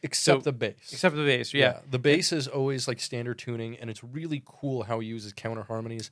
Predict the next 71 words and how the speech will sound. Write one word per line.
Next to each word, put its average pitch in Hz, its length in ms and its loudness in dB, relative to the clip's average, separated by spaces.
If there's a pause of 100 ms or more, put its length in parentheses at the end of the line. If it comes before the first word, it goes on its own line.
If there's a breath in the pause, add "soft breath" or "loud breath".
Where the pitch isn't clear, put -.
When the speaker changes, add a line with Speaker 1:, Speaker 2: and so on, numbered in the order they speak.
(120)
Speaker 2:
Definitely. 127 440 -2
Speaker 1:
I - 60 0
don't 240 120 2
know 214 160 2
if 196 100 -2
this 202 160 0
is 165 60 -6
Dan 151 240 0
Monty 143 400 2
playing 135 320 -2
bass 120 260 0
on 127 100 0
here, 135 220 -2
but 120 340 -6
this 139 220 0
is 147 160 -4
another 123 440 -2
one 120 180 -2
of, 110 180 -8
like, 104 160 -6
the 110 80 -2
best 107 560 -6
bass 104 260 -8
pikes - 320 -8
I've - 140 -16
heard. - 180 -20 (260)
Speaker 2:
Yeah, 170 240 8
Speaker 1:
Like, 143 120 8
Speaker 2:
yeah, 165 120 6
Speaker 1:
the 139 60 6
Speaker 2:
the 131 100 0
Speaker 1:
bass 170 180 6
Speaker 2:
bass - 20 6
Speaker 1:
on 175 60 6
Speaker 2:
is 156 80 2
Speaker 1:
here 147 80 0
is 160 100 4
Speaker 2:
actually 160 480 6
Speaker 1:
sick 135 200 0
as 143 100 4
Speaker 2:
doing 123 340 4
Speaker 1:
fuck. 123 120 -12
Speaker 2:
things, 120 480 -4
Speaker 1:
Yeah, 143 120 8
it's 127 140 0
Speaker 2:
which 139 60 -4
Speaker 1:
doing 165 240 4
cool 185 300 -2
Speaker 2:
you 151 60 -2
don't, 139 200 2
Speaker 1:
things, 113 180 -10
Speaker 2:
you 135 80 -4
don't 143 160 2
Speaker 1:
doing 156 40 -2
a 143 40 2
Speaker 2:
hear 131 100 2
too 127 60 0
Speaker 1:
lot 120 160 0 (100)
of 110 60 2
cool 147 140 0
Speaker 2:
often. 113 100 -2
Speaker 1:
counter 135 280 -2
harmonies, 131 480 -2
a 127 40 -6
lot 123 140 0
of 113 80 -8
chords 131 420 -4
and 135 100 -4
shit 127 200 -6
like 127 200 -6
that. 123 300 -2